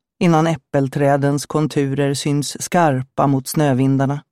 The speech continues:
I snön nedanför fönstret är det hål i skaren av istapparna som har brutits av sin egen tyngd och fallit. I höstas rensade han aldrig takrännorna. Och det blev inte av.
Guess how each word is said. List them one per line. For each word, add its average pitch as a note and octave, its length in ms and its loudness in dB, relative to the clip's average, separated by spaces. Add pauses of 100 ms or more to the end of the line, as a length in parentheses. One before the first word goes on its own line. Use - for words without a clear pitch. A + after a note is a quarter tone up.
(640)
I D3+ 100 2
snön D3+ 400 4
nedanför D#3 580 2
fönstret D3 640 0
är D#3 60 6
det E3 60 4
hål F3 460 2
i C#3+ 80 -2
skaren C#3 680 2
av C3+ 160 0
istapparna C#3 920 0
som C#3 180 -2
har C3+ 80 2
brutits D3 920 -2
av B2+ 100 0
sin C3+ 180 0
egen B2+ 360 2
tyngd C3 380 0 (240)
och D#3+ 80 -4
fallit. B2+ 480 -4 (1200)
I E3 100 2
höstas F#3 520 2
rensade G3 480 2
han A#3+ 140 4
aldrig D#3+ 280 0
takrännorna. E3 800 -2 (800)
Och - 80 -6
det - 80 -6
blev C#3 160 0
inte B2+ 220 2
av. C3+ 300 0